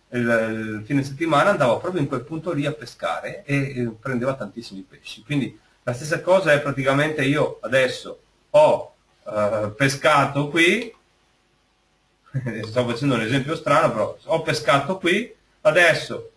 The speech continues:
in questa zona qui dove io sono rientrato, qui nella seconda po-, posizione qui, e poi con la terza, se non mi ricordo bene dove erano i punti,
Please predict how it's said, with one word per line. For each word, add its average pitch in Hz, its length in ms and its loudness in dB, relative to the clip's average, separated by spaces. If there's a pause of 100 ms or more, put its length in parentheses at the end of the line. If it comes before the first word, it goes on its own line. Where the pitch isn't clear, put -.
(100)
in 123 120 -6
questa 147 280 -2
zona 151 220 4
qui 160 160 0
dove 131 440 2
io 143 180 0
sono 143 260 0
rientrato, 139 920 2
qui 120 200 -2
nella 110 200 -2
seconda 120 380 -4
po-, 113 280 -10
posizione 123 500 -6
qui, 139 340 0 (340)
e 107 120 -12
poi 120 220 0
con 120 120 0
la 117 140 6
terza, 127 560 4
se - 100 -12
non 104 120 -6
mi 101 40 -6
ricordo 104 260 -4
bene 101 220 -4
dove 104 160 0
erano 104 180 0
i 127 60 -4
punti, 123 540 -6